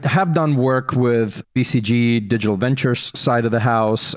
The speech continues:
I have self-described myself as a serial intra and entrepreneur, and I think you have a lot of that background as well.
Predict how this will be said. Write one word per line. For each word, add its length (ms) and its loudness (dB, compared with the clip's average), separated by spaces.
I 200 0
have 460 0
self-described 760 -2
myself 540 0
as 140 -2
a 80 -2
serial 560 0
intra 580 0
and 100 0
entrepreneur, 800 0
and 120 0
I 20 0
think 240 -2
you 120 2
have 160 0
a 40 0
lot 220 0
of 80 0
that 180 0
background 640 0
as 140 -2
well. 480 0